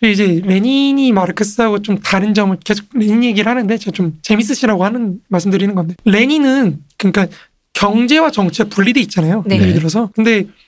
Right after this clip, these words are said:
Speaker 1: 레닌이 계속해서 비판을 하는 게 뭐냐면 경제적 이해관계를 충족하는 요구들 있잖아요.
Speaker 2: 네.
Speaker 1: "임금 올려주세요."
Speaker 2: 음.
Speaker 1: 이런 걸 하지 말라는 거예요. "임금 그거 좀 올라-, 오른다고 니네가 뭐 생활이 바뀔 것 같아?" 너네는 아예 그걸 포기하고 정치의 모든 걸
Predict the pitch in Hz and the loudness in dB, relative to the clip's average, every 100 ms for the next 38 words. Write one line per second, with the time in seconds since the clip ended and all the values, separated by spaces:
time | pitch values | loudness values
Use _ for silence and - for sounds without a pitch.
0 | _ - 202 269 277 214 247 180 175 208 | _ 0 2 2 0 0 -2 -2 -2 0
1 | 233 226 240 202 156 202 208 - - _ | 0 0 0 0 0 0 -2 -6 -20 _
2 | - - 196 220 302 311 180 202 294 330 | -8 -2 0 0 0 0 2 2 2 0
3 | 302 285 - 320 320 277 254 214 185 - | 0 0 -2 -4 0 2 2 2 -2 0
4 | 185 190 175 156 - 151 - - 185 170 | 0 0 -2 -4 -8 -10 -10 -6 -4 0
5 | 226 277 311 254 190 185 160 - - 185 | 2 4 4 2 2 0 -2 -8 -8 -4
6 | 185 208 302 302 - 339 254 180 214 180 | 0 2 2 0 -2 0 0 2 0 -2
7 | 143 214 294 370 330 262 262 - 220 170 | -2 -2 0 0 -2 -2 -2 0 0 2
8 | 214 269 269 185 202 294 294 254 175 202 | 0 -2 0 0 0 -2 0 0 0 0
9 | 180 175 269 269 - - 247 254 175 - | 0 -2 -4 -4 -6 -4 -2 0 -4 -4
10 | 277 196 254 302 302 294 196 - 185 214 | -2 0 2 0 0 0 -2 -4 0 0
11 | 233 190 208 208 339 - 359 294 208 247 | 0 -2 -2 -4 -8 -2 0 0 0 0
12 | 185 - - _ - 214 226 220 - 269 | 0 -6 -20 _ -4 0 0 0 0 0
13 | 175 185 220 | 0 0 0